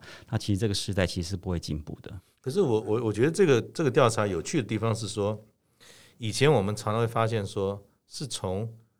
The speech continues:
Speaker 2: 年长的人看年轻的人，然后开始产生某种名词，比如说，呃，以前叫做草莓族，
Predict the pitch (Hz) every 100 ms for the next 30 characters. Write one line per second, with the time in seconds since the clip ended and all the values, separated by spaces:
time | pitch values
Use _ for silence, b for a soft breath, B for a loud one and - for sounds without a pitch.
0 | _ _ _ _ 110 107 120 151 117 80
1 | 92 85 85 95 - 110 92 85 98 107
2 | 98 80 76 87 _ _ _ 104 113 113
3 | 123 127 107 - 98 85 - 110 98 113
4 | 113 85 82 85 110 - 73 73 - b
5 | b b b 104 98 110 110 110 - b
6 | b b 92 87 92 - 104 98 87 -
7 | 82 69 76 78 90 110 - 73